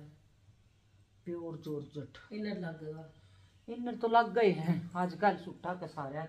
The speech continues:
Speaker 1: के।
Speaker 2: आधी बाजू बनेगी आपकी भी इसमें।
Speaker 1: ना, पौनी लकड़िया उनसे जोड़ लाइट।
Speaker 2: हम्म।
Speaker 1: कोई ना, वो तो आधी पहन लूंगी। आधी देखे मैंने सुतरी लग गई या पहन रही, माँ दिए का ना पहन रही हूँ।
Speaker 2: हम्म।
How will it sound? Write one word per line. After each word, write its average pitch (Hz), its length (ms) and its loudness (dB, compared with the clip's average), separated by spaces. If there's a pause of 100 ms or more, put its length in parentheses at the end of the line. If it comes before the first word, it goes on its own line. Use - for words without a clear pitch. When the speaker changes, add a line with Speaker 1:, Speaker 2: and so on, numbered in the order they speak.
Speaker 1:
के। - 20 -8 (320)
Speaker 2:
आधी 226 200 -6
बाजू 190 320 -4
बनेगी 165 360 -6
आपकी 196 280 -10
भी 175 100 -12
इसमें। 165 320 -10 (320)
Speaker 1:
ना, 185 240 -2 (100)
पौनी 185 260 -2
लकड़िया - 400 -4
उनसे 196 280 -6
जोड़ 180 280 -6
लाइट। 165 420 -8 (340)
Speaker 2:
हम्म। 165 460 -8 (840)
Speaker 1:
कोई 320 240 12
ना, 311 120 12
वो 320 120 12
तो 311 140 10
आधी 294 360 12
पहन 277 320 12
लूंगी। 208 260 8 (680)
आधी 240 340 6
देखे 277 300 6
मैंने 247 160 6
सुतरी 214 280 0
लग 208 220 8
गई 208 80 6
या 226 120 4
पहन 233 200 -2
रही, 180 120 -4
माँ 196 240 2
दिए 185 180 2
का 214 100 0
ना 226 100 -2
पहन 190 100 -2
रही 175 200 -2
हूँ। 139 120 -6
Speaker 2:
हम्म। - 140 -12